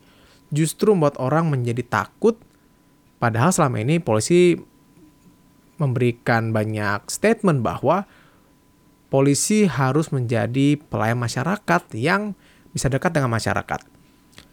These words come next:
Bagaimana mau dekat saat masyarakat sedang bersuara, justru mencoba untuk dibungkam. Oke,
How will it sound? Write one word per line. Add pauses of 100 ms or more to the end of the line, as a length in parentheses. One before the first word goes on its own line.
(540)
Bagaimana
mau
dekat (960)
saat
masyarakat
sedang
bersuara, (560)
justru
mencoba
untuk
dibungkam. (2500)
Oke,